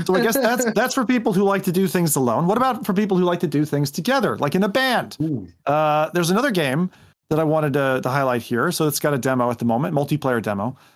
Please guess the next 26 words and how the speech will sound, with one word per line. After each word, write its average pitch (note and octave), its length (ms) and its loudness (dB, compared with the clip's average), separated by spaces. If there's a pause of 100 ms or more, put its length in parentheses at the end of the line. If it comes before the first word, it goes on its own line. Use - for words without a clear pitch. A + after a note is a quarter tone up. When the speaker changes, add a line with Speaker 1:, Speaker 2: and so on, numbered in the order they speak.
(140)
Speaker 1:
called D#3 220 -2
Band G3 280 0
Space. - 520 -6
So, - 140 -2
you A3 40 2
know, C4 60 0
like C#4 180 -2
Rock F3 260 0
Band, F3+ 340 0
where D#3+ 140 -2
you, D3+ 80 2
like, D3 180 -2
you F#3+ 60 -2
bring G#3+ 160 -2
your F#3+ 80 0
fans, D#3+ 420 0
f-, F3 400 -4
friends E3+ 360 -2
over E3+ 220 2
and D#3+ 80 0
you C#3 40 0
got D3 60 0
your D3 80 0
plastic D#3+ 400 -2
guitar D3+ 600 0
and B2 160 0